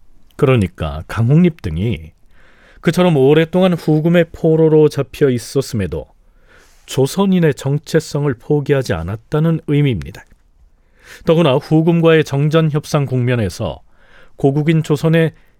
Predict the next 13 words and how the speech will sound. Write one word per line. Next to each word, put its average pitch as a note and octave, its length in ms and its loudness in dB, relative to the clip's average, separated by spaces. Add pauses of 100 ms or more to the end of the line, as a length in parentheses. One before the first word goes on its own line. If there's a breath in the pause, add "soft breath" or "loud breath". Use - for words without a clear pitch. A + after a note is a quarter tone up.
(120)
유리한 C3+ 460 2
방편을 D3 580 0
주선하려고 C3 800 -4
애썼기 C3+ 480 -4
때문에 C#3+ 580 -2 (560 soft breath)
인조가 A#2 760 -4 (380)
관작 E3+ 680 0 (140)
회복이라고 G#2 540 -6
하는 D#3 220 -4
선물을 E3+ 580 0
주도록 - 440 -10
한 A#2 100 -4
것이죠. - 360 -10